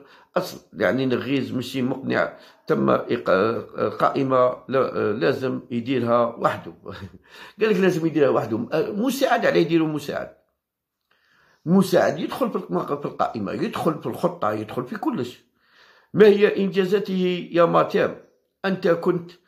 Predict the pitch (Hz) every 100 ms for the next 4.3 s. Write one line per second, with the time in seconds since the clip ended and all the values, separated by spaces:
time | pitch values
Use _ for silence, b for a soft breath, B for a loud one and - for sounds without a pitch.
0 | _ - 135 170 143 139 92 - _ -
1 | 123 147 180 165 160 160 151 160 156 135
2 | 143 165 160 156 147 185 - - - -
3 | 110 120 127 131 135 - 139 - 104 113
4 | 156 202 208